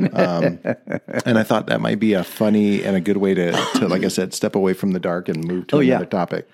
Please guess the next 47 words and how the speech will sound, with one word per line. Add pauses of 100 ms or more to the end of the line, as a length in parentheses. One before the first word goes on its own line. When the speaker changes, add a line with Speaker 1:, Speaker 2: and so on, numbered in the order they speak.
(140)
Speaker 2:
Well,
I
wasn't
undercover
at
that
time.
I
c-,
actually
was
in
a
suit. (320)
I,
Speaker 1:
Okay.
Speaker 2:
I
was
a
detective.
Speaker 1:
There
we
go.
Speaker 2:
Uh,
and
I
had
moved
on.
I
had
moved
on. (220)
Speaker 1:
<laughs> (460)
Speaker 2:
Yeah. (320)
And,
uh, (220)
<laughs>
and,
uh,
I
was,
uh,
going
somewhere,
God
knows.